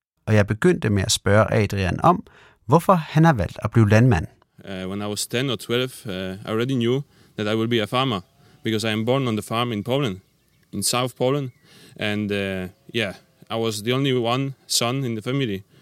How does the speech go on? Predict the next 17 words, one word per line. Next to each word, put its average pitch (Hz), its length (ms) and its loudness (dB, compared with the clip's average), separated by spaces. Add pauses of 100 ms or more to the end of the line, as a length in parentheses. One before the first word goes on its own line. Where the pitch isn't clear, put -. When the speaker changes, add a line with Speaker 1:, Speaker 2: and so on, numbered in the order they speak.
(120)
Speaker 2:
which 120 140 -2
should - 160 -4
take 110 180 -4
over. 123 300 -2 (520)
And 104 140 -4
that's 120 200 0
a 120 60 -2
classic 123 380 -4
type 113 300 -4
of 95 200 -6
the 98 100 -4
farming, 104 400 -6 (420)
changing 117 360 -4
the 92 60 -6
farm 104 340 -8 (160)
in 107 100 -8
Poland. 104 340 -4